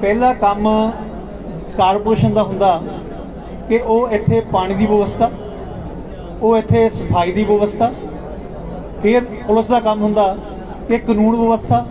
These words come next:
ਫਿਰ ਸਾਰੀ ਐਡਮਿਨਿਸਟ੍ਰੇਸ਼ਨ ਦਾ ਕੰਮ ਹੁੰਦਾ ਕਿ ਜਿਹੜੇ ਕੰਮ ਹੈਲਥ ਦੇ ਨੇ ਜਾਂ ਹੋਰ ਸੁਵਿਧਾਵਾਂ ਨੇ ਉਹ ਠੀਕ ਚੱਲਣ। ਹੁਣ ਤੁਸੀਂ ਥੱਲੇ ਤੋਂ ਲੈ ਲਓ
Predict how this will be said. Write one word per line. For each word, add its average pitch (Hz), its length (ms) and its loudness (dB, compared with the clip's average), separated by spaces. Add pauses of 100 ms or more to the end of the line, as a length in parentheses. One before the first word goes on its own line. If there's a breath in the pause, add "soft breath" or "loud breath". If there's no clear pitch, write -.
(680)
ਫਿਰ 233 120 4
ਸਾਰੀ 240 320 0
ਐਡਮਿਨਿਸਟ੍ਰੇਸ਼ਨ 208 580 0
ਦਾ 226 100 2
ਕੰਮ 214 220 0
ਹੁੰਦਾ 190 280 2 (540)
ਕਿ 233 100 2
ਜਿਹੜੇ 220 420 4
ਕੰਮ 202 320 0
ਹੈਲਥ 185 360 2
ਦੇ 214 180 4
ਨੇ 208 280 2 (480)
ਜਾਂ 208 440 2
ਹੋਰ 208 200 4
ਸੁਵਿਧਾਵਾਂ 202 460 0
ਨੇ 208 80 4
ਉਹ 220 160 4
ਠੀਕ 196 220 -2
ਚੱਲਣ। 143 240 -6 (720)
ਹੁਣ 240 100 2
ਤੁਸੀਂ 247 260 0
ਥੱਲੇ 247 260 2
ਤੋਂ 247 140 2
ਲੈ 185 120 2
ਲਓ 135 180 -2